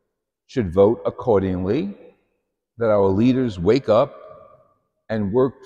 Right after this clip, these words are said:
for peace internationally. We as Christians have to do as much as we can, and prayer is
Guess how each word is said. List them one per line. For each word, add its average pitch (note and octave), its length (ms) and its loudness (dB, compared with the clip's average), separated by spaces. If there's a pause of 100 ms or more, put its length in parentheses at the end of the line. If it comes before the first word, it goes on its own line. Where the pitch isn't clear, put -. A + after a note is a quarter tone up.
for B2+ 160 -6
peace - 920 -8 (580)
internationally. C3+ 1040 -8 (1400)
We G#2+ 180 -2
as G2 120 -2
Christians A#2 840 -4 (520)
have G2+ 160 -12
to A2 80 -10
do B2+ 240 -2
as G#2+ 120 -4
much C#3 280 -8
as B2 160 -12
we C3+ 100 -10
can, F#2+ 640 -10 (840)
and G2+ 180 -8
prayer E3 580 -2
is C#3 540 -6